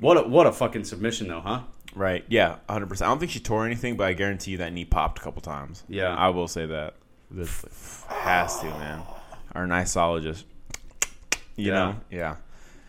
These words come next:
Speaker 2: Knees don't bend that way. <laughs>
Speaker 1: A lot of, uh, a lot of, a lot of submissions with, uh, or a couple for this card, man. It was cool, man, seeing
Speaker 2: Yeah.
Speaker 1: that.
Speaker 2: Fuck yeah, dude. I love it, man. Uh, and then another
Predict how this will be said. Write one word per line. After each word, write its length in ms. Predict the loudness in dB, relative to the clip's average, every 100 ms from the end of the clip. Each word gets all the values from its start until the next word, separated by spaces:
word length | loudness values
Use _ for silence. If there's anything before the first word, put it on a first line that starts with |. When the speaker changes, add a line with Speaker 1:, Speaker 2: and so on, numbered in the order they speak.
| -20 -20 -12
Speaker 2:
Knees 180 | -8 -4
don't 140 | -4
bend 180 | -4 -6
that 120 | -8
way. 140 | -10 -14 -14 2
<laughs> 80 | 6 6 4 0
Speaker 1:
A 40 |
lot 160 | 2 2
of, 160 | 2
uh, 240 | 4 4 4
a 60 |
lot 140 | 4 4
of, 220 | 2 -2
a 40 |
lot 140 | -4 -4
of 60 | -4
submissions 680 | -4 -2 -2 -4 -8 -8 -10
with, 220 | -8 -4
uh, 320 | 0 0 -2 -6 -16 -20 -8 -2
or 80 | 0
a 40 |
couple 480 | 2 2 2 0 -2 -12 -18 -20
for 220 | -18 -12 -10
this 160 | -10
card, 340 | -2 0 0 -2
man. 160 | -6
It 40 | -8
was 100 | -6
cool, 200 | -4 -4
man, 280 | -4 -8 -10
seeing 220 | -8 -6
Speaker 2:
Yeah. 40 | -4
Speaker 1:
that. 160 | -6 -8 -18 -20 -14
Speaker 2:
Fuck 140 | -12 -10
yeah, 100 | -10
dude. 180 | -8
I 40 | -6
love 240 | -6 -6
it, 120 | -8 -10
man. 180 | -12 -12 -16 -20 -20 -6
Uh, 180 | -4 -4
and 100 | 0
then 100 | 0
another 340 | 4 4 4